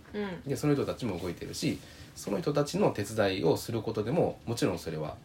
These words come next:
Speaker 2: 加速していくし、
Speaker 1: うん。
Speaker 2: で、加えて、でも自分たちでできること、今ないもの
Speaker 1: うん。
Speaker 2: とかをしていくことも大事なんじゃないかなとか、まあ、いろんなことを考えて、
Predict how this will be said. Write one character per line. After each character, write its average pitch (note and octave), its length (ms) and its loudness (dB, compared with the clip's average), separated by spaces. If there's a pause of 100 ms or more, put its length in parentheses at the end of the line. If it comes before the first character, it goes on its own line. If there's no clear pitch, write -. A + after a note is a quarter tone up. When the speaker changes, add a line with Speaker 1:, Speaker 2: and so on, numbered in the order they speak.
(120)
Speaker 2:
加 - 80 -8
速 - 240 -8
し - 60 -6
て - 100 -6
い D#2+ 80 -2
く D2+ 180 -4
し、 E2 340 -2 (120)
Speaker 1:
う G3+ 40 -4
ん。 G#3 360 -4 (120)
Speaker 2:
で、 D3 100 0
加 F#3+ 240 6
え F3+ 80 6
て、 F3 380 2 (140)
で F#3 60 0
も D3+ 100 4
自 A#2+ 140 0
分 A#3+ 200 0
た C#3 120 6
ち F3+ 160 0
で F3 180 4 (840)
で B2 100 4
き - 100 4
る A2+ 100 2
こ F#2 100 -4
と、 A#2 180 6
今 D#3 180 6
な G#2+ 140 2
い A#2 80 4
も C3+ 120 4
の - 200 0 (180)
Speaker 1:
う A3 60 0
ん。 A3 80 0 (640)
Speaker 2:
と D#3 120 2
か A#2 100 8
を G2 80 6
し - 60 -6
て G#2 100 0
い G2+ 80 2
く - 60 -12
こ C#3 100 2
と C3 80 0
も F2+ 120 -2
大 F2 200 2
事 G2 100 -6
な E2 100 -2
ん D#2+ 40 -4
じ E2 60 -4
ゃ - 40 0
な E2+ 100 -4
い - 40 -8
か - 100 -8
な - 100 -6
と - 120 -10
か、 - 160 -2
ま - 60 0
あ、 - 20 2
い A2+ 80 2
ろ C#3 100 6
ん D3 40 6
な C#3+ 100 6
こ E3+ 120 -2
と B2 100 2
を - 20 2
考 F#2+ 220 -2
え E2+ 100 -2
て、 F2 280 0